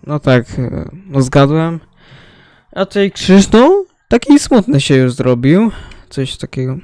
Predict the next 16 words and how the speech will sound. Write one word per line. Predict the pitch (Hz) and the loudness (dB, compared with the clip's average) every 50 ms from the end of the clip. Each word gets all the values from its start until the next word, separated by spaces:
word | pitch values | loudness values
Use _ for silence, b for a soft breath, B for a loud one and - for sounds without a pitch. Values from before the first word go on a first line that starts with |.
| _ - | _ -10
nie | 147 135 | -6 -6
wiem. | 127 127 127 139 - - _ _ _ B B B B B B B B B B B B B B B _ _ _ _ | -4 -4 -6 -8 -10 -14 _ _ _ B B B B B B B B B B B B B B B _ _ _ _
A | - 185 180 | 0 0 4
teraz | - 165 151 143 131 | 4 4 4 4 2
już | 143 135 | 0 -4
wskakujemy | - - - 131 - - 139 135 131 127 | -4 -6 -8 -8 0 2 2 2 2 2
do | 127 | 0
Ariela | 123 123 123 123 123 | 0 2 0 -2 -2
Twista. | - - - 139 - - - - - - B B B B B B B B B B | -2 -6 -10 -10 -10 -12 -16 -16 -16 -16 B B B B B B B B B B
E, | - 127 127 127 123 | 2 4 4 4 4
no, | 123 123 120 120 120 123 123 127 131 151 175 - | 4 2 2 4 4 4 4 4 4 4 2 2
ktoś | - 180 165 - - | 2 2 2 2 4
to | - 185 | 2 2
podniósł. | - - - 160 139 127 135 135 131 131 156 208 226 - - - - - - - - _ _ _ _ _ _ _ _ b b b b b b b b b b b b b b b _ _ - 127 | 2 4 2 2 2 2 0 0 0 2 2 2 0 -2 -6 -12 -14 -16 -16 -20 -20 _ _ _ _ _ _ _ _ b b b b b b b b b b b b b b b _ _ -4 -2
E, | 131 127 123 123 123 123 127 127 123 123 123 123 123 123 - - _ _ _ _ _ _ _ _ _ _ _ _ _ _ _ - | 0 0 2 0 0 0 0 0 0 0 -2 -4 -6 -8 -10 -14 _ _ _ _ _ _ _ _ _ _ _ _ _ _ _ -20
tutaj, | - - _ - - 147 147 | -20 -20 _ 0 2 2 2